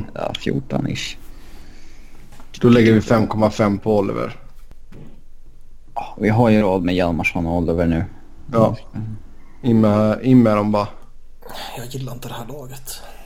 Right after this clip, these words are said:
Speaker 2: Men det skiter jag i.
Speaker 1: Det är helt klart
Speaker 2: Ehm.
Speaker 1: vårt sämsta lag hittills.
Speaker 3: Ja.
Speaker 1: Svag division kan vi konstatera.
Speaker 2: Mm. Så då ska vi ha in en back och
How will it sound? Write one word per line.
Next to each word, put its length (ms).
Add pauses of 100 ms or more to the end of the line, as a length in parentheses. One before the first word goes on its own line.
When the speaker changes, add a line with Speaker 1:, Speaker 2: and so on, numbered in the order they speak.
Speaker 2:
Men 100
det 80
skiter 460
jag 240
i. 60 (400)
Speaker 1:
Det 100
är 40
helt 240
klart 60
Speaker 2:
Ehm. 100
Speaker 1:
vårt 140
sämsta 340
lag 180
hittills. 480
Speaker 3:
Ja. 320 (1900)
Speaker 1:
Svag 320
division 460
kan 120
vi 60
konstatera. 400 (800)
Speaker 2:
Mm. 420 (360)
Så 140
då 100
ska 140
vi 60
ha 40
in 160
en 280
back 320 (160)
och 320